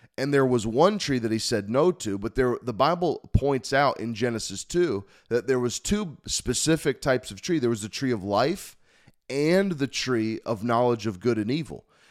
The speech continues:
And he said, "This is the tree I don't want you to, to partake of." But that tree of life was completely available still. He never said anything about the tree of life. It was the tree of knowledge of good and evil that he said no to. You can go back and read it for yourself in Genesis chapter two.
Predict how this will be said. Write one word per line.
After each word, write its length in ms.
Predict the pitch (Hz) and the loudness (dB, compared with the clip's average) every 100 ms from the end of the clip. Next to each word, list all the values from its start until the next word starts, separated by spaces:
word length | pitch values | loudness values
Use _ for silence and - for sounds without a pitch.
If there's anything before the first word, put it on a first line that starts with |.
| - | -10
And 100 | 120 | -4
he 120 | 143 | -2
said, 320 | 135 147 131 107 | 2 4 2 4
"This 240 | 180 196 | 4 4
is 200 | 196 156 | -2 -2
the 100 | 139 | -4
tree 260 | - 156 131 | -4 0 0
I 80 | 113 | 2
don't 200 | 123 92 | 0 0
want 280 | 120 117 | 0 -2
you 80 | 117 | -2
to, 140 | 104 98 | -2 -2
to 220 | - 107 | -4 -6
partake 460 | 107 104 147 165 113 | -2 -2 2 0 0
of." 120 | 82 - - | -8 -10 -6
But 140 | 120 120 | -2 2
that 220 | 175 - | 2 2
tree 260 | - 185 | 2 4
of 160 | 135 95 | 2 0
life 580 | 95 92 156 214 - - _ _ - | -2 0 0 -4 -10 -20 _ _ -4
was 300 | 120 139 - | 0 2 0
completely 840 | - 123 - - 175 208 - 165 | -4 -4 -4 0 2 2 0 0
available 580 | 147 107 127 127 107 92 | 2 2 0 0 0 -4
still. 320 | - - 95 | -8 -6 -6
He 120 | 92 135 | -2 0
never 180 | 156 | 0
said 240 | 165 147 127 | 0 0 0
anything 340 | 147 170 185 | -2 -2 -4
about 260 | 143 143 135 | 0 0 -2
the 80 | 107 | -8
tree 240 | - 127 | -6 -4
of 160 | 98 82 | -4 -4
life. 420 | 131 98 - - _ - | -4 -4 -8 -20 _ -6
It 60 | 123 | 0
was 180 | 139 104 | 0 0
the 80 | 117 | -6
tree 320 | - 160 151 | -4 0 2
of 240 | 123 90 - | 2 0 -10
knowledge 600 | 95 113 131 151 123 107 | -4 2 4 4 2 0
of 160 | 110 90 | -4 -2
good 180 | 117 110 | -2 -2
and 120 | 113 | -2
evil 240 | 165 123 | -4 -2
that 100 | 110 | -4
he 60 | 101 | -4
said 280 | - 113 101 | -4 -4 -2
no 180 | 135 196 | -2 -2
to. 160 | - | -6
You 60 | - _ _ | -14 _ _
can 120 | 139 | -2
go 80 | 151 | 4
back 260 | 143 147 147 | 6 6 4
and 100 | 127 | 2
read 160 | 156 | 2
it 100 | 123 | 0
for 120 | - | -2
yourself 400 | 117 107 156 147 | -2 0 0 -2
in 80 | 113 | -2
Genesis 400 | 110 120 117 123 | -2 -2 -2 -8
chapter 340 | - 117 - 123 | -4 -4 -4 -8
two. 300 | 160 165 | -6 -6